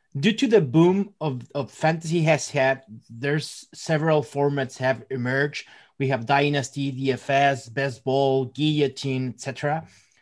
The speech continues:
Do you think that the future of fantasy is in the diversification and emergence of even more formats,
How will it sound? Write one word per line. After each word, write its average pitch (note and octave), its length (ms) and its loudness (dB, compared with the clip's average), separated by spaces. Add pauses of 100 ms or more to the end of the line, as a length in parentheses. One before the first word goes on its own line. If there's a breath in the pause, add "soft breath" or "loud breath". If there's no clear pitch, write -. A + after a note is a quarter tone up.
(280 soft breath)
Do D#3 80 2
you F3+ 100 2
think A3+ 300 -2
that A#3+ 100 -6
the A3 60 -2
future F#3+ 340 -2
of D#3 80 -2
fantasy D#3 680 -4 (520)
is F#3 320 -2
in E3 200 0
the D3 240 2 (260)
diversification F#3+ 1300 -2
and D#3+ 180 0
emergence F3+ 460 2
of E3 180 -4
even G#3 300 2
more F#3 200 4
formats, F3 680 -4